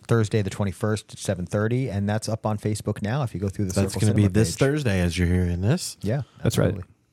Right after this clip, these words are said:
Speaker 2: Uh, we watched a couple trailers.
Speaker 1: Yeah, Ted, which I wasn't really on board with. Uh, and then when we did the first recording, you and Josh talked a little bit about how much you guys liked, uh, the first movie specifically.
Speaker 3: Did you watch it between now and then?
Speaker 1: No, I haven't yet.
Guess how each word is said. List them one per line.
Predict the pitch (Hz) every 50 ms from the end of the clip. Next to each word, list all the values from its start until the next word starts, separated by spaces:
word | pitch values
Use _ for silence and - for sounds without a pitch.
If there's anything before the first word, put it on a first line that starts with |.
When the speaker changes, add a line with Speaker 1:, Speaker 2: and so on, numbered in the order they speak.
| _ -
Speaker 2:
Uh, | 113 127 131 131 131 131 131 131 135
we | 147 151
watched | 156 160 - - -
a | 165
couple | - 170 160 147 151
trailers. | - - 143 135 131 139 160 196 226 220 - - - - - -
Speaker 1:
Yeah, | 131 180 226 277 294 247 -
Ted, | - - 190 220 269 294 240 - 143 131 -
which | - 131 151 - - -
I | 170 185 196
wasn't | 175 175 226 269 277 302 320 240
really | 143 156 165 180 185 175 175 170 160 156 -
on | - 135 135 131 120 110
board | 92 113 123 127 120 104 85 73 82
with. | 85 69 64 - - - - - -
Uh, | 104 104 101 98 -
and | - 110 117 127
then | 131 127
when | 131 135 135
we | 131 127
did | 113 170 190 175
the | 147
first | - - 156 165 151 -
recording, | 127 - - - 107 104 104 110
you | 120 135
and | 135 123 101
Josh | 120 120 123 139 -
talked | - 90 - -
a | 98
little | 98 98 92
bit | 87 98 92
about | 87 95 95 87
how | 101 101
much | 98 98 90 - -
you | 104 98
guys | 98 92 90 101
liked, | 98 95 - - - - - - - _ - 95
uh, | 95 95
the | 87 90
first | - 165 185 175 - -
movie | 117 95 80 - -
specifically. | - - - 90 - - 110 - 98 - - - - - - _ - - - - - - -
Speaker 3:
Did | - 131 127
you | 147 131
watch | 107 107 117 117 -
it | 151 -
between | 139 131 - 151 143
now | 143 139 135
and | 143
then? | 147 151 156 143 92
Speaker 1:
No, | 87 85 82 80 78 76
I | 76
haven't | 71 76 73 73 78 -
yet. | 76 78 76 73 76